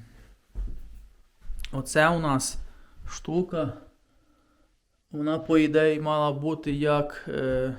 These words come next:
ну, не знаю, напевно, для пари, та як витяжка, але вона там не функціонує абсолютно. Вона закладена, ну, я включу фонарик на голові.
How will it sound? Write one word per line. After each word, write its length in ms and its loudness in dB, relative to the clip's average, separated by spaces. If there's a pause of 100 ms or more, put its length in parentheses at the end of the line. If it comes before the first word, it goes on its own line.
ну, 120 -4
не 60 0
знаю, 240 0
напевно, 360 -2
для 200 0
пари, 540 2 (640)
та 160 -2
як 180 -6
витяжка, 500 -2
але 140 0
вона 220 0
там 360 -4
не 100 -2
функціонує 760 -2
абсолютно. 480 0 (600)
Вона 220 -4
закладена, 680 -2
ну, 120 -2
я 80 2
включу 360 -4
фонарик 520 -4
на 100 -10
голові. 320 -10